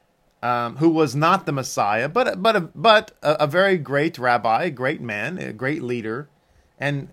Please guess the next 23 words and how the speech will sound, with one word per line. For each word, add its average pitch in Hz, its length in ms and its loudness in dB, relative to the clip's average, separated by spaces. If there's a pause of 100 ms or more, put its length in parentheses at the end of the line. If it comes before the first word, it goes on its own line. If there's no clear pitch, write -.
uh, - 200 -10
from 180 240 2
whom 170 240 2
much 160 320 2
can 202 140 0
be 226 120 4
learned 220 520 2
with, 143 520 -4
from 165 200 2
the 165 60 -4
standpoint 170 520 0
of 147 240 0 (300)
Jewish 151 320 2
practice 151 500 2
and 156 240 0
leadership. 202 520 -4 (1500)
But 147 100 -2
they 175 100 4
were 170 100 2
talking 196 460 4
about 151 460 4 (260)
the 135 180 -6
Rebbe, 131 480 -4